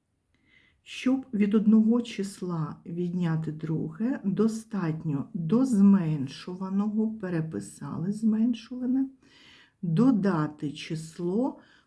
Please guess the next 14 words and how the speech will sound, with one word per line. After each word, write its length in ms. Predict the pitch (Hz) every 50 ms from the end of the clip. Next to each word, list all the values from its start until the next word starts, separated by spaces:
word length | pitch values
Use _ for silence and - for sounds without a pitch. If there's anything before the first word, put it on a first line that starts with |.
| _ _ _
протилежне 1400 | - 196 196 196 202 233 277 - - - 339 339 339 359 320 320 302 285 240 190 170 165 156 156 - 175 175 165 160
до 480 | 160 160 160 165 175 175 190 233 269 269
від'ємника. 960 | - 285 269 - 196 175 156 151 151 139 - - 160 175 - - - - -
Протилежне 1080 | 160 - 170 190 185 170 - - 170 165 165 165 175 175 160 156 160 156 160 156 160 165
до 200 | 160 160 196 202
мінус 520 | 202 202 202 196 190 156 151 156 156 160
дванадцяти 1200 | 160 156 156 156 - 127 135 127 127 107 127 143 - - - - - 247 240 - - 302 311 302 - _ _ _ _ _ _ _ _ _ _ _ _ _ -
це 480 | - - - 170 170 160 180 - - - - -
дванадцять. 1200 | 196 170 160 170 170 190 196 202 185 139 104 80 - - - - - - _ _ - - - _ _ _ _ - - - - - - _ _ -
Отримали 680 | 302 330 311 - 220 196 175 170 170 165 165 165 165
суму 400 | - - - 269 262 247 240 226
чисел 560 | 226 - - - 165 160 - - - 170 175
мінус 440 | 180 185 180 175 170 160 156 - -
три 360 | - 190 196 214 254 294